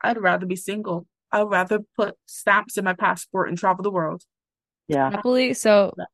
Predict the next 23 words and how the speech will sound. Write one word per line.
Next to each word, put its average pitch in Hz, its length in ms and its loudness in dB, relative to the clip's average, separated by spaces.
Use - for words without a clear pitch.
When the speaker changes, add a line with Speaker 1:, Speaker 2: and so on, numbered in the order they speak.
Speaker 3:
singles 220 340 -2
word 208 200 0
friend 196 480 -2
brought 196 180 2
this 196 160 -2
up 185 160 2
of 175 140 -6
the, 175 180 2
like, 170 440 -2
happiest 214 560 2
to 202 80 -2
least 180 240 -2
happy. - 340 -6
Hap-, 208 360 -2
happily 226 340 0
coupled, 214 500 0
happily 214 340 0
single, 190 520 -2
unhappily 220 440 2
single, 185 500 -4
unhappily 190 380 2
coupled. - 460 -4
So 202 600 4